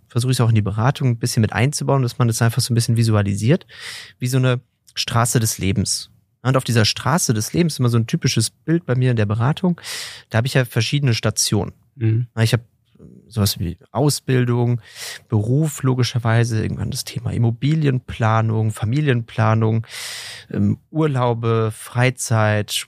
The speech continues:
Speaker 1: Work-Life-Balance, ähm, sonstige Ziele, das Thema Rente. Also das sind ja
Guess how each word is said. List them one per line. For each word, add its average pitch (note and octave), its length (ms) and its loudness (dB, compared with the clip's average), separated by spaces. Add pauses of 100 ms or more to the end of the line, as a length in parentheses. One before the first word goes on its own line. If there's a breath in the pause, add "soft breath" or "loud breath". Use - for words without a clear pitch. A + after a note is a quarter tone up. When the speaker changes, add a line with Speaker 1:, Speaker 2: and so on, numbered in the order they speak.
(100)
Speaker 1:
Work-Life-Balance, A2 1300 0
ähm, - 180 -2
sonstige A2+ 560 0
Ziele, A2 400 0
das A2 160 0
Thema A#2+ 300 2
Rente. A2 540 0
Also A#2+ 180 4 (420 loud breath)
das A2+ 120 -4
sind C#3 120 4
ja B2+ 60 2